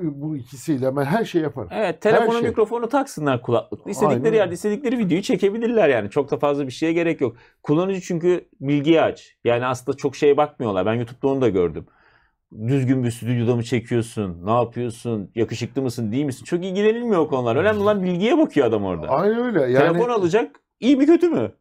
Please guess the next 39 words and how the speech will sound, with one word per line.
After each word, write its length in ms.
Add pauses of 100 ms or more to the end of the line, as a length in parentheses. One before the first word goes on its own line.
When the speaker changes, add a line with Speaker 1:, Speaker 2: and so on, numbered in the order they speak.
(420)
Speaker 1:
Ya 120
orada 400
bizim, 480
bizden 380
duymak 280
istediği 360
şey 160
aslında 440
o. 140 (360)
Yani 320
biz 160
de 40
zaten 340
mesela 160
teknolojiden 440
anlamadığımız 440
bütün 220
özü 360
de 60
o. 220 (420)
Biz, 260
biz 200
anlatıyoruz. 720
Diyoruz 240
ki, 240
"Gidin 220
ama 180
kendiniz 520
bakın. 240 (840)
Fikir 280
olarak 360
da 80
biz 120
üçümüz 460
diyoruz. 300
Alır 260
mısın, 260
almaz 340
mısın?" 260